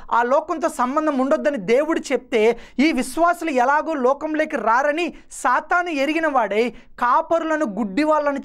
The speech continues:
చేసి లోకాన్ని ఎత్తి దేవుడు మాట్లాడవలసిన స్థలంలోనే వీడు నాట్యమాడుతూ ఉన్నాడు. నాట్యమాడి అనేకులకు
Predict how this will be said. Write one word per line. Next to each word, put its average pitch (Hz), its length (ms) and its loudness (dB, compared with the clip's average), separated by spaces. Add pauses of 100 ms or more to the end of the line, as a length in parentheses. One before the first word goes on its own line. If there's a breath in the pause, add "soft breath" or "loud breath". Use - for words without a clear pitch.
చేసి 262 360 0 (220 loud breath)
లోకాన్ని 311 680 2
ఎత్తి 285 360 0 (320 loud breath)
దేవుడు 302 540 2
మాట్లాడవలసిన 262 840 0
స్థలంలోనే 254 880 0 (180 loud breath)
వీడు 262 300 2
నాట్యమాడుతూ 262 800 0
ఉన్నాడు. 233 420 2 (200 loud breath)
నాట్యమాడి 302 640 2
అనేకులకు 294 840 0